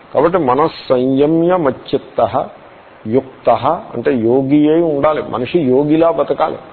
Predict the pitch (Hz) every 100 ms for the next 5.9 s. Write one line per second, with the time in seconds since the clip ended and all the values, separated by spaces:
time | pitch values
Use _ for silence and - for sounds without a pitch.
0 | - - - - - - 110 117 143 220
1 | 185 147 156 139 117 123 113 101 - -
2 | 117 123 120 - 127 117 135 - 135 110
3 | 131 139 127 123 139 117 135 185 180 -
4 | - - - - 107 147 214 214 190 156
5 | 139 104 - - - - 98 - -